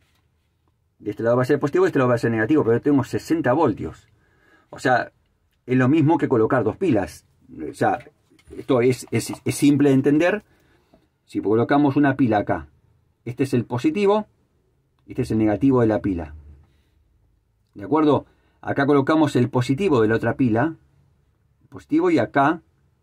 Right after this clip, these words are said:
el negativo. Si yo mido esta, esta y esta, me va a dar tres voltios. Siempre y cuando las pilas sean de un volt y medio, ¿no?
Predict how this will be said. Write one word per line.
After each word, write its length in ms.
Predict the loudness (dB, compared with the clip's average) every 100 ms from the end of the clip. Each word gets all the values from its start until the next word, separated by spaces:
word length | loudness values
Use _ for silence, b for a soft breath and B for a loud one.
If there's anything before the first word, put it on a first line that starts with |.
| _
el 140 | -6
negativo. 560 | -2 -2 -4 -8 -10 -12 _ _ _ _ _ _ _
Si 140 | _ -4
yo 120 | 0
mido 220 | 4 4
esta, 240 | 2 0 0
esta 320 | 0 0 0
y 80 | 0
esta, 220 | 0 0
me 80 | 0
va 160 | 2
a 20 |
dar 100 | 0 -2
tres 160 | -2
voltios. 580 | 0 0 -2 -8 -12 -18 _ _ _ _ _ _ _ _ _ _
Siempre 300 | -2 0 0
y 20 |
cuando 240 | 2 2
las 100 | 2
pilas 240 | 0 0 0
sean 220 | 0 2
de 80 | 0
un 100 | 0
volt 160 | 0
y 40 | 2
medio, 340 | 0 0 -2
¿no? 200 | -2 -4